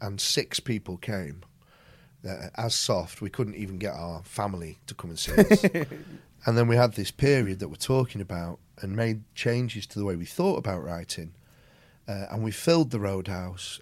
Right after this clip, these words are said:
Speaker 1: and got all the local support and sold out the E P. Um, so I've always remembered the gig really fondly, like, suddenly we were brilliant.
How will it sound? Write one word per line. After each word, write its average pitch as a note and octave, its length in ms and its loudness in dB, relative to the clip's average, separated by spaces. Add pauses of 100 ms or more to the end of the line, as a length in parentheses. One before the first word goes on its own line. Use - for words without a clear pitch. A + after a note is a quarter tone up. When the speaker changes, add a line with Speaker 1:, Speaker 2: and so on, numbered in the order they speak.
Speaker 1:
and F2+ 540 -6
got A2+ 100 -2
all A2+ 220 2
the A2 80 2
local G#2 380 -2
support G2 500 -4
and F#2 160 -8
sold A#2 340 4
out G#2 240 -2
the F#2+ 120 -6
E F2+ 160 -4
P. E2+ 400 -8 (760)
Um, F2+ 460 -6 (1040)
so B2+ 220 6
I've B2 160 8
always C#3 280 8
remembered B2 420 0
the G#2+ 60 -6
gig A2 360 0
really A2+ 320 2
fondly, A2+ 420 0
like, F2 400 -6
suddenly G2+ 400 -4
we F2+ 120 -4
were F2+ 100 -4
brilliant. G2+ 440 -2